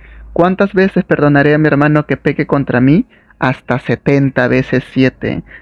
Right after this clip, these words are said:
No importa las veces que, o, o de qué manera te haya hecho daño tu prójimo. Tú simplemente perdónale y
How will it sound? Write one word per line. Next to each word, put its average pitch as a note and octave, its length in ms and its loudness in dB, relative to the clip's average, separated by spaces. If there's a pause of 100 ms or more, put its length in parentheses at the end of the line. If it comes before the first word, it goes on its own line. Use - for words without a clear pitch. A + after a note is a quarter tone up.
No D#3+ 160 2
importa F3 720 2
las C#3 160 0
veces D3+ 320 -2
que, A#2 400 -2 (400)
o, C#3 560 2
o D3 100 2
de C3+ 120 0
qué D3+ 120 -2
manera D#3 340 2
te - 120 -4
haya D3 540 0 (880)
hecho E3 260 0
daño D3 460 2
tu - 140 -8
prójimo. - 600 -4 (500)
Tú - 120 -4
simplemente G3+ 640 0
perdónale C#3 840 -2 (1120)
y A3 320 4